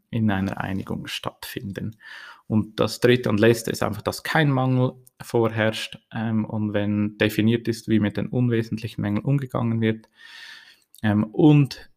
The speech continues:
äh, das ganze Objekt durchgearbeitet worden ist, sauber schriftlich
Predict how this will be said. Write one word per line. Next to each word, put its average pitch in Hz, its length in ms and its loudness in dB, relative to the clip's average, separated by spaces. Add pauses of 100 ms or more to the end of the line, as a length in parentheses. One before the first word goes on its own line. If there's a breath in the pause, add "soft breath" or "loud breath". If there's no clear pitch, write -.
(140)
äh, 113 300 0
das 113 180 -8
ganze 110 320 2
Objekt - 460 0
durchgearbeitet 113 1040 0
worden 113 300 2
ist, 110 420 -2
sauber 117 480 0
schriftlich - 960 -2